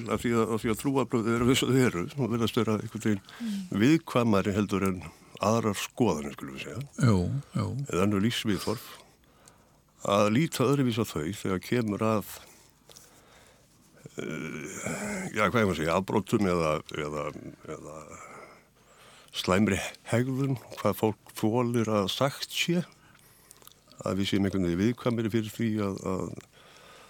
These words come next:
Speaker 1: að tala sér illa um okkar tiltekna spámann eða guð, heldur en um okkar tiltekna þjóðarleiðtoga eða eitthvað.
Speaker 3: Jú, jú.
Speaker 2: Nú er
Speaker 1: Og
Speaker 2: nýbúið að
Speaker 1: þetta
Speaker 2: fella
Speaker 1: finnst mér mjög
Speaker 2: lög úr gildi
Speaker 1: hættuleg,
Speaker 2: um það.
Speaker 1: hættuleg hugsun.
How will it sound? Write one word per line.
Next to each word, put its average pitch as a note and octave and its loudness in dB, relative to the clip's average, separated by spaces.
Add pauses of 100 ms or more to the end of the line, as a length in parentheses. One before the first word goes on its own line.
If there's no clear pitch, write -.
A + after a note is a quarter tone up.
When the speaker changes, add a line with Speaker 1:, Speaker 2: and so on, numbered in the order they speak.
(260)
Speaker 1:
að - -4
tala G#2 4
sér G2 0
illa A2 2
um G#2 2
okkar G#2+ 0
tiltekna A#2+ -4
spámann C3 0
eða D#2+ -4
guð, D3 -2 (260)
heldur F#2+ -2
en F2 -2
um F2 -4
okkar F2 -6
tiltekna F#2 -6 (800)
þjóðarleiðtoga D#3 2
eða D#3+ -2
eitthvað. - -6 (220)
Speaker 3:
Jú, C#3 4
jú. D#2 -2 (140)
Speaker 2:
Nú A#3 0
er B3 0
Speaker 1:
Og A3 0
Speaker 2:
nýbúið G#3+ 2
að D#3+ 4
Speaker 1:
þetta - -2
Speaker 2:
fella E3 2
Speaker 1:
finnst C#3 2
mér B2+ 6
mjög B2+ 6
Speaker 2:
lög B2 6
úr A2 4
gildi G#2 2
Speaker 1:
hættuleg, G2 2
Speaker 2:
um G#3+ 2
það. G#3 0
Speaker 1:
hættuleg G2 2
hugsun. A2+ -2